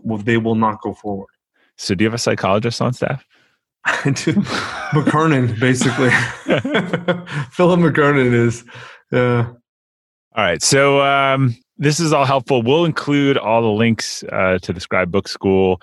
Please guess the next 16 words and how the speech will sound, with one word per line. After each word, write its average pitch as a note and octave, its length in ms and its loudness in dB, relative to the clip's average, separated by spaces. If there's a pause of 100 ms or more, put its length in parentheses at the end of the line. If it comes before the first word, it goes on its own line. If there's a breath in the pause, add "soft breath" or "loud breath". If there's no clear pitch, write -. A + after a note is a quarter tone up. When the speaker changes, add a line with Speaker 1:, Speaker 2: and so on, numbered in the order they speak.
(120)
Speaker 2:
How B2 240 0
else G#2+ 340 0
can F2+ 720 0 (200 soft breath)
people F2+ 240 -2
learn F2 200 0
about E2 340 0
how F#2 100 -2
you F2 140 -2
can E2 140 -8
help E2+ 220 -2
and D#2+ 100 -4
what E2 100 -6
you D#2 100 -8
guys D#2 200 -6
can D#2+ 100 -6
do? D2+ 140 -4